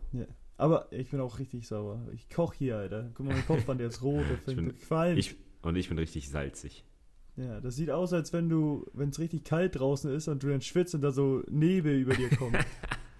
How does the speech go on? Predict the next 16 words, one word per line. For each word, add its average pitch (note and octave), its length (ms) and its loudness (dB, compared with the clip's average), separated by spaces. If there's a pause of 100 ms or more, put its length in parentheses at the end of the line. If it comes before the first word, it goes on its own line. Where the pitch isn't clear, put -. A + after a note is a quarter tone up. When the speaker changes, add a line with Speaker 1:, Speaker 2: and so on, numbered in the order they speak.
(200)
Speaker 1:
So, E3 220 2
so E3+ 240 4
kocht F3+ 380 2
das C3+ 180 4
bei C3+ 100 2
mir B2+ 200 0
gerade, A#2+ 580 0
ey. F2 80 -6
Speaker 2:
Ja, F2+ 240 2
das G#3 160 10
kann G#3+ 160 4
ich - 60 2
bestätigen, E2+ 500 -2
kann F#2 140 0
ich F2 100 -4
bestätigen. D2 540 -6